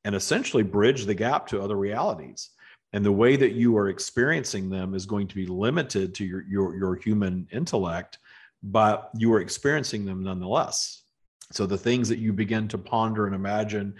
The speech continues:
and see and feel are real. That this concept that you, that things have to be three D tangible to be real,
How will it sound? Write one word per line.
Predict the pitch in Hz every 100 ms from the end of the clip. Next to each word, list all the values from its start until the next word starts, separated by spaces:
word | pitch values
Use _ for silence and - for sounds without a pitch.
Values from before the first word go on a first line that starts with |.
| - - -
and | 92
see | - - 120 120 110
and | 98
feel | - - 127 131 92 85 90 - _
are | - 117
real. | 113 143 277 - - _ _ _ _ _ _ -
That | 107
this | 117 -
concept | - - 139 185 - 135 110 -
that | 104
you, | 107 104 101
that | 107 92
things | 123 135 131
have | 127
to | 123
be | 113 107
three | 110 113 120
D | 117 107
tangible | - 110 127 117 104
to | 101
be | 98 90
real, | 98 165 147 98 95 110